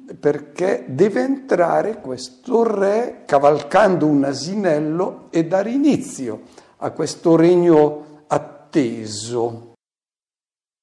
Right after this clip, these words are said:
E l'asinello è legato nel villaggio.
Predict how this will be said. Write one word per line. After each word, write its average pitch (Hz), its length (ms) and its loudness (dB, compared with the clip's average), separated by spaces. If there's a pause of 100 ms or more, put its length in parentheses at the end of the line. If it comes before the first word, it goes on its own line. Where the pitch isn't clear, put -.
(1300)
E 143 120 -8
l'asinello 170 1160 -2 (300)
è 151 100 -10
legato 151 920 -12
nel 196 260 -10
villaggio. - 1000 -16